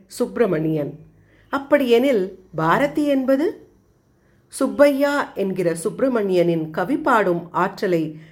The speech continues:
வியந்து எட்டயபுரம் அரசவை வழங்கிய பட்டம் அது. அப்பட்டத்தை வாங்கிய போது சுப்பையாவுக்கு அகவை வெறும் பதினொன்று.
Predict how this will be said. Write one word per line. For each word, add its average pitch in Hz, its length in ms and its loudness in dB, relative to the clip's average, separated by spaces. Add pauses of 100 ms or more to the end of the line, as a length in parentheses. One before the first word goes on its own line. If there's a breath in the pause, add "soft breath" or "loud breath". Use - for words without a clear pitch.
(140)
வியந்து 196 840 2 (320 loud breath)
எட்டயபுரம் 208 800 0
அரசவை 185 540 -2
வழங்கிய 160 520 -2
பட்டம் 170 460 -4
அது. 156 340 -4 (600)
அப்பட்டத்தை 247 760 0
வாங்கிய 202 440 0
போது 196 580 -2 (360 soft breath)
சுப்பையாவுக்கு 180 1000 -2
அகவை 170 600 -2 (120)
வெறும் 185 440 0
பதினொன்று. 165 760 -4